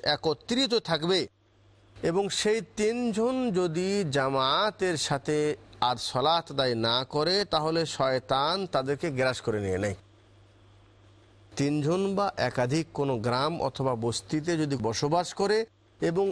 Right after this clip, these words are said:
এরা যদি সকলে জামাতবদ্ধভাবে যদি জামাতের সাথে সালাত আদায় না করে,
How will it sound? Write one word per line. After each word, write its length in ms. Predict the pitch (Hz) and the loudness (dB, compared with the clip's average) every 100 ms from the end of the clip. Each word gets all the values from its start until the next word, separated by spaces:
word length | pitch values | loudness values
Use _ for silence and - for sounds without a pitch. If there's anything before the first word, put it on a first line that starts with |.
| - | -2
এরা 240 | 160 165 185 | 0 2 0
যদি 220 | 196 185 | 0 -2
সকলে 540 | 175 - 151 180 180 190 185 | -4 -4 -2 0 0 2 0
জামাতবদ্ধভাবে 1500 | 135 143 156 185 208 220 170 135 208 214 196 294 269 247 226 | 0 0 2 2 2 0 -4 0 0 -2 -2 0 2 2 0
যদি 220 | 196 190 180 | 0 -2 0
জামাতের 580 | 160 165 220 247 240 190 | 2 2 2 2 0 0
সাথে 160 | 202 185 | -2 -2
সালাত 320 | 160 156 156 | 0 2 2
আদায় 240 | 104 147 143 | 0 0 2
না 60 | 147 | 2
করে, 260 | 156 190 | 2 2